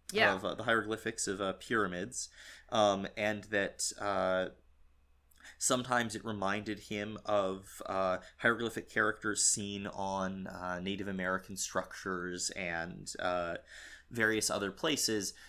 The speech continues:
Speaker 2: and they are, um, you know, "The mystic marked whale remains undecipherable."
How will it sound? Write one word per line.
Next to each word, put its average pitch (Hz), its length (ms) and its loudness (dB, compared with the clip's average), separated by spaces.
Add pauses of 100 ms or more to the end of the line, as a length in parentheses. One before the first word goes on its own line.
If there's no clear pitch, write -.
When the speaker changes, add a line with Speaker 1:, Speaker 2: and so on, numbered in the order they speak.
(300)
Speaker 2:
and 113 280 4
they 107 240 4
are, 98 540 2
um, 87 420 -2 (100)
you 120 140 0
know, 95 100 -2 (160)
"The 131 100 4
mystic 170 440 4
marked 135 360 4
whale 117 440 4
remains 107 640 -2
undecipherable." - 1160 -2